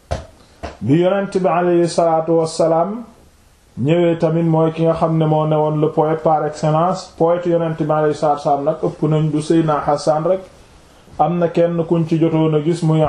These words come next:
Seydina Abdallah ibn Rawaha. Keneen ki gisaguñ ko, muy Seydina Ka'b.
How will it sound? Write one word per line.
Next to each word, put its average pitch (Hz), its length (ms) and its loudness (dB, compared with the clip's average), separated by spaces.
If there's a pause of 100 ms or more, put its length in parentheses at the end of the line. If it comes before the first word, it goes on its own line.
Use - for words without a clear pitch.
Seydina 160 580 2
Abdallah 151 560 0
ibn 151 180 -4
Rawaha. 147 600 0 (1800)
Keneen 180 320 0
ki 180 120 -2
gisaguñ 156 440 0
ko, 156 140 0
muy 156 180 2
Seydina 143 580 0
Ka'b. 92 400 -4